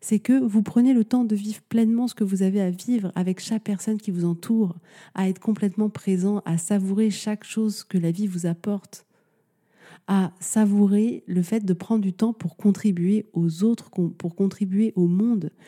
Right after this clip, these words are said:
Plus vous ferez en sorte que l'intégralité de votre vie soit importante, plus vous ne dépendrez plus de vos objectifs. Et finalement, si vos objectifs n'étaient pas atteints, ce serait pas grave.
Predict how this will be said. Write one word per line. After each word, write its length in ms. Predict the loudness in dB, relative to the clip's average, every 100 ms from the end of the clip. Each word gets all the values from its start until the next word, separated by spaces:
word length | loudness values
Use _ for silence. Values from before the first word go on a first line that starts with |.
| -20 -20 _
Plus 480 | 0 4 6 6 2 -4
vous 180 | -4 -4
ferez 380 | 0 0 0 -2
en 160 | -2
sorte 300 | -2 -2 -6
que 120 | 0 2
l'intégralité 800 | 4 2 0 2 2 0 0 2
de 120 | 2
votre 280 | 2 2 0
vie 120 | -6
soit 360 | -10 -6 -6 0
importante, 840 | 0 2 -2 -4 -6 -6 -6 -14 _ _ _ _ -20 _
plus 400 | -2 6 6 6 0 -6
vous 180 | -2 0
ne 160 | 0
dépendrez 640 | -2 -2 -2 0 0 2 0
plus 380 | -2 -2 -2 -4 _
de 100 | 0
vos 200 | 2 4 2
objectifs. 640 | 0 -6 -6 -16 -18 _ _ _ _ _ _ -20 _
Et 80 | -2
finalement, 500 | 2 2 4 2 0
si 140 | -2
vos 180 | -2 0
objectifs 640 | 0 0 -4 -6 -8 -10 -4
n'étaient 240 | -2 0 0
pas 160 | 0
atteints, 320 | -4 -4 -8 -8
ce 200 | -6 -6
serait 180 | -4 -6
pas 240 | -2 -4
grave. 380 | -2 -2 -4